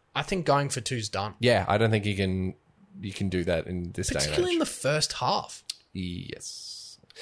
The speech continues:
Speaker 1: No
Speaker 2: As much
Speaker 1: one,
Speaker 2: as, like,
Speaker 1: no
Speaker 2: the
Speaker 1: one is
Speaker 2: cons-,
Speaker 1: going to defend.
Speaker 2: Yeah, N R L is no longer a conservative game in that respect. Like, it's, you've gotta,
Speaker 1: Because
Speaker 2: the
Speaker 1: the
Speaker 2: Wayne Bennett,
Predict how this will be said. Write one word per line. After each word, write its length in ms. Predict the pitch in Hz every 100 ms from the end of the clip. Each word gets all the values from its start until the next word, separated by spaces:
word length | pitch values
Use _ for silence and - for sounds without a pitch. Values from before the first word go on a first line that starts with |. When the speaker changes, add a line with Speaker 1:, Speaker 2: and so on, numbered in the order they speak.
| - -
Speaker 1:
No 140 | 208
Speaker 2:
As 60 | 254
much 180 | 277
Speaker 1:
one, 60 | 285
Speaker 2:
as, 100 | 180
like, 60 | 180
Speaker 1:
no 40 | 214
Speaker 2:
the 40 |
Speaker 1:
one 180 | 254 269
is 60 |
Speaker 2:
cons-, 160 | 165 147
Speaker 1:
going 260 | 190 202 196
to 140 | 185
defend. 760 | 165 151 - 165 131 113 151 -
Speaker 2:
Yeah, 160 | 87 -
N 140 | - 175
R 120 | 160
L 80 | 147
is 80 | 127
no 100 | 127
longer 260 | 120 117
a 60 | 107
conservative 640 | - 107 - 95 92 90
game 300 | 87 67 67 -
in 100 | 95
that 160 | 85
respect. 520 | 95 - - - - - _ -
Like, 180 | 95
it's, 280 | 95 95 -
you've 220 | 110 107
gotta, 480 | - 117 110 107 98 - - - -
Speaker 1:
Because 300 | 104 185 175
Speaker 2:
the 60 | 214
Speaker 1:
the 80 | 127
Speaker 2:
Wayne 200 | 139 139
Bennett, 400 | 117 113 107 -